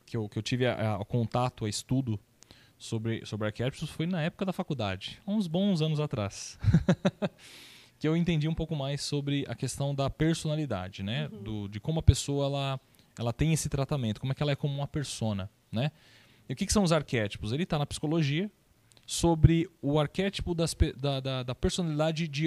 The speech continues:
Speaker 1: de um explorador, de um governante, de um bobo da corte, de um cara comum, de um mago ou de um sábio. Nós temos, existem doze arquétipos. E geralmente nós temos esses do-, esses arquétipos. Na verdade, até três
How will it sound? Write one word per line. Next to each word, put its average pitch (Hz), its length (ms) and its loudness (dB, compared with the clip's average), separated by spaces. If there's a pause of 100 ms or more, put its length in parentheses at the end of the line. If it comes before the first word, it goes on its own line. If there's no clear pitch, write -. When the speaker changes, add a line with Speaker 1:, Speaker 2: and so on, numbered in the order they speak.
(160)
Speaker 1:
de 131 160 -4
um 139 420 -2
explorador, 156 800 -4 (320)
de 139 120 -6
um 139 100 0
governante, 143 920 0 (100)
de 202 100 -4
um 233 80 4
bobo 156 200 0
da 151 100 2
corte, 143 640 -6 (320)
de 147 100 0
um 202 80 6
cara 156 260 0
comum, 139 640 6 (240)
de 123 200 2
um 165 60 8
mago 131 520 0
ou 131 80 0
de 131 100 -6
um 135 80 -4
sábio. 120 560 -4 (800)
Nós 180 220 4
temos, 202 480 4
existem 165 340 2
doze 190 360 8
arquétipos. - 640 -4 (600)
E 180 80 4
geralmente 214 380 6
nós 220 160 4
temos 196 600 -2
esses 120 380 -6
do-, 120 200 -2
esses 113 300 -4
arquétipos. 98 760 -4
Na 151 80 -6
verdade, 185 320 0
até 202 160 0
três 147 600 0